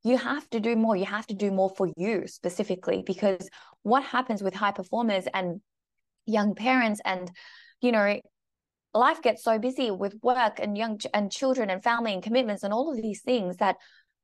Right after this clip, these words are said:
you do everything else, you're holding so much more, but it becomes less of you. It's, I find that there's so much, it becomes more, more, more, more.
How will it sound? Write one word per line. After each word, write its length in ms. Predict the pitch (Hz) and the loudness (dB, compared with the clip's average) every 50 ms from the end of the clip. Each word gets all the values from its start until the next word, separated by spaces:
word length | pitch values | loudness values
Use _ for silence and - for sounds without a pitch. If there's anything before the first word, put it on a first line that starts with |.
| _ _ _ | _ _ _
you 120 | 220 226 | 2 4
do 260 | 226 302 320 302 269 | 4 4 6 6 6
everything 540 | 247 226 208 214 208 208 - - 370 370 - - | 4 4 2 0 -2 -4 -6 -8 -8 -10 -4 0
else, 300 | - 254 247 - - - | 0 0 0 -2 -10 -10
you're 260 | - 202 196 190 - | -10 -8 -4 -4 -4
holding 580 | - - - 247 277 285 269 - 202 180 180 180 | -2 2 4 4 4 4 2 0 -2 -2 -2 -4
so 200 | 175 - - 208 | -4 2 2 2
much 280 | 190 180 180 175 - - | 2 2 0 -2 0 2
more, 520 | 214 240 254 226 208 196 185 175 180 180 - | 2 4 4 4 6 6 6 6 4 2 4
but 140 | 208 208 175 | 4 4 4
it 220 | 170 185 - - | 4 0 -2 -2
becomes 420 | 208 214 208 220 220 208 202 - - | -6 -6 -2 -2 -2 -2 -4 -2 2
less 240 | 190 185 196 190 - | 2 2 2 2 -4
of 100 | 165 180 | -6 -4
you. 260 | 208 226 208 180 - - | -4 -4 -2 -4 -4 -2
It's, 260 | - 196 190 - - - _ - - - - - _ | -2 -4 -4 -6 -14 -20 _ -20 -12 -12 -12 -4 _
I 100 | 214 220 | -2 -2
find 300 | - - 240 233 220 208 | 2 2 4 4 4 2
that 100 | 190 190 | 2 0
there's 200 | 185 185 185 - | 0 -2 2 2
so 120 | 226 240 | 4 4
much, 220 | 247 247 226 - - | 4 4 2 0 -4
it 100 | - - | -6 -8
becomes 300 | 220 - 202 180 190 196 | -6 -6 -6 -6 -2 0
more, 220 | 190 202 226 233 | 2 4 4 4
more, 180 | 233 233 233 233 | 4 2 4 4
more, 160 | 233 226 220 | 2 2 2
more. 420 | 214 208 175 165 202 220 208 214 | 2 0 2 2 2 0 -2 -4